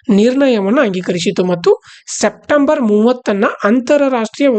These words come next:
ಅನುವಾದ ದಿನವನ್ನು ಘೋಷಣೆ ಮಾಡಿತು. ಹೌದಾ? ಇನ್ನ ನೆಕ್ಸ್ಟ್ ಕ್ವೆಶ್ಚನ್,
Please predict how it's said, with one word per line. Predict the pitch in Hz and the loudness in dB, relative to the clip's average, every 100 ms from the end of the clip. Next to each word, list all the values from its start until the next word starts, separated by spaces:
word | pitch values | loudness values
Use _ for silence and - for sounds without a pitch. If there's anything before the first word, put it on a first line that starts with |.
| 214 | 0
ಅನುವಾದ | 202 214 226 240 | 0 2 2 2
ದಿನವನ್ನು | 240 214 196 180 202 240 - _ _ _ - | 0 0 -2 -2 0 -2 -4 _ _ _ -4
ಘೋಷಣೆ | 185 175 214 381 - _ _ | -2 0 0 -2 -8 _ _
ಮಾಡಿತು. | 180 165 165 - - _ _ _ _ _ _ _ | -2 -2 0 -4 -6 _ _ _ _ _ _ _
ಹೌದಾ? | 262 233 - - _ _ _ _ _ _ _ - | -4 -2 -4 -20 _ _ _ _ _ _ _ -4
ಇನ್ನ | 233 190 180 - - - | 0 0 -2 -12 -20 -4
ನೆಕ್ಸ್ಟ್ | 185 214 254 - - _ _ _ _ | 0 0 -2 -8 -12 _ _ _ _
ಕ್ವೆಶ್ಚನ್, | - - 175 208 | -12 -4 -2 -2